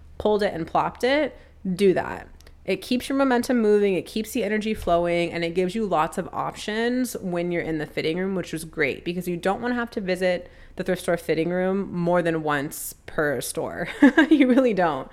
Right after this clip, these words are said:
Uh, like, unless there's something you see on the way out that's a top ten stunner, it's best just to do all of that in one go.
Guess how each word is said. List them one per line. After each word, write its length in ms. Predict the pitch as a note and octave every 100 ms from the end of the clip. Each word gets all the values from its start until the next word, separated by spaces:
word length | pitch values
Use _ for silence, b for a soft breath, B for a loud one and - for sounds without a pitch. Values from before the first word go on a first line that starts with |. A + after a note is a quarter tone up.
| B B B -
Uh, 80 |
like, 220 | G3 G3 G3+
unless 360 | A3+ A#3 A3+
there's 160 | A#3 A3+
something 300 | G3+ G3+ G3
you 80 | F#3
see 220 | F#3+ F3+
on 100 | E3+
the 80 | E3
way 220 | D#3+ D#3
out 220 | D3+ D3+
that's 200 | D3+ -
a 60 | D#3+
top 320 | D#3 D3+ -
ten 220 | D3+ D#3
stunner, 720 | - D#3 D3+ E3+ G3+ A#3+ B3 -
it's 180 | G3 -
best 320 | - F3+ F3+
just 160 | G3+ -
to 120 | G#3+
do 180 | F3+ E3+
all 300 | - E3 E3
of 100 | D#3
that 180 | D3+ D#3
in 140 | C#3+
one 220 | B2 B2+
go. 440 | A#2+ F2+ D2+ F2+